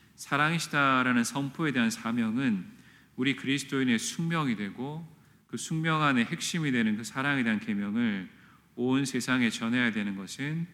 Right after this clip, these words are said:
복음이 되고 또 희망이 되고도 남게 된다라는 겁니다. 인간은 하느님에게 자유를 받았습니다만 그 자유는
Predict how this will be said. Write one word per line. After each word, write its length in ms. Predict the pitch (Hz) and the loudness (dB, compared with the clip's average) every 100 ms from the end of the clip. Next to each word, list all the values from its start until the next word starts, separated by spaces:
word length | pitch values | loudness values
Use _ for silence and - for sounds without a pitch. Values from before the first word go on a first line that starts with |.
| - - | -16 -2
복음이 380 | 156 156 127 | 0 2 2
되고 560 | 101 98 123 160 180 - - _ | 0 -4 -6 -6 -6 -10 -20 _
또 60 | - | -20
희망이 520 | - - 175 147 120 | -6 -2 2 4 2
되고도 800 | 101 107 107 98 143 160 165 - - - | 2 -4 -6 -8 -6 -6 -6 -10 -20 -14
남게 460 | 110 104 98 - 135 | -6 -6 -6 -4 -4
된다라는 880 | 143 139 123 107 95 90 - 123 110 | -2 -2 0 0 0 -6 -6 -2 -2
겁니다. 400 | 101 98 92 92 - _ _ _ _ _ _ _ - - - - _ 147 | -2 -6 -8 -14 -20 _ _ _ _ _ _ _ -20 -20 -20 -20 _ -2
인간은 340 | 147 185 165 | 2 4 4
하느님에게 540 | 190 185 165 156 135 | 4 4 2 2 2
자유를 380 | 113 131 151 143 | 0 2 2 2
받았습니다만 1000 | 139 143 127 131 120 110 113 123 107 95 - | -2 -4 -4 -2 0 0 2 2 0 -4 -6
그 120 | 120 | -8
자유는 720 | - 127 139 127 139 160 170 | -2 0 2 0 0 0 -4